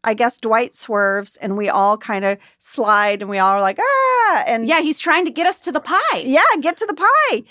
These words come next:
Speaker 1: And, and I guess the A D yelled to the cast, we weren't really swerving,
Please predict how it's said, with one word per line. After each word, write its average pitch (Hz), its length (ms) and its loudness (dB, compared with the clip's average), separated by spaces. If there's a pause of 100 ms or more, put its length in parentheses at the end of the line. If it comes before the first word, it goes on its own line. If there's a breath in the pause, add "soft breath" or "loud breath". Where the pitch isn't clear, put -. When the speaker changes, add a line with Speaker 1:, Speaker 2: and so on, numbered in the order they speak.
(220 soft breath)
Speaker 1:
And, 294 440 0
and 262 320 -4 (240)
I 247 100 0
guess 269 220 -2 (120)
the 247 220 0
A 220 140 0
D 233 300 -4
yelled 196 400 0 (280)
to 226 100 -8
the 202 100 -2
cast, 165 500 -2 (120)
we 220 160 -4
weren't 220 260 -2
really 180 280 0
swerving, 156 560 -4